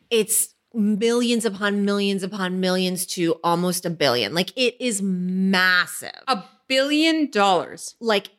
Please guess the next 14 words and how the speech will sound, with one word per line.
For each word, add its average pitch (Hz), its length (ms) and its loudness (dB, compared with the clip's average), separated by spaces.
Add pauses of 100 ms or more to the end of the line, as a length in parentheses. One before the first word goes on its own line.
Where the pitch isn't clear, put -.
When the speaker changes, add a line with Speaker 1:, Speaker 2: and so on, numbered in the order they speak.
Speaker 1:
it's 262 280 0 (140)
a 208 160 0
lot. 170 1200 -2
Yes. - 600 -2
And 262 220 0
to 277 100 -4
your 277 240 -2
point, 247 600 0 (880)
the 220 340 0
sneaker 320 720 2
subculture, 285 840 0
if 214 140 -2
we 196 140 0
can 202 180 -4